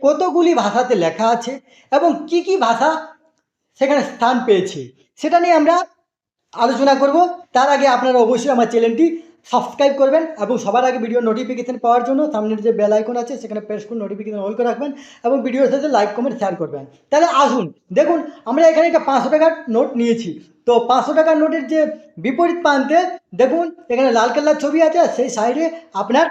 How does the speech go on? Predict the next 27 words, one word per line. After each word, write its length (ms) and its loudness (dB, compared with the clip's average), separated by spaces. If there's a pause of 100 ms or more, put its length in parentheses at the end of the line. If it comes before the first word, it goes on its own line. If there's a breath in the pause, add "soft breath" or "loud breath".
(300)
অনেকগুলি 500 0
ভাষাতে 520 2 (440)
লেখা 360 2
আছে। 260 -4 (460 soft breath)
আমরা 280 2 (560)
কিছু 240 0
ভাষা 320 4 (200)
হয়তো 240 -2
দু 160 -2
একটা 180 0
ভাষা 320 2
বুঝতে 380 -6
পারছি, 280 -2
বাকি 280 0
ভাষাগুলো 440 -2
বুঝতে 320 -8
পারছি 300 -2
না 180 -14 (280 soft breath)
এবং 260 0
কী 80 -8
কী 140 -4
ভাষা 320 0
সেটাও 220 0
আমরা 160 0
বলতে 320 2
পারছি 300 -2
না। 120 -10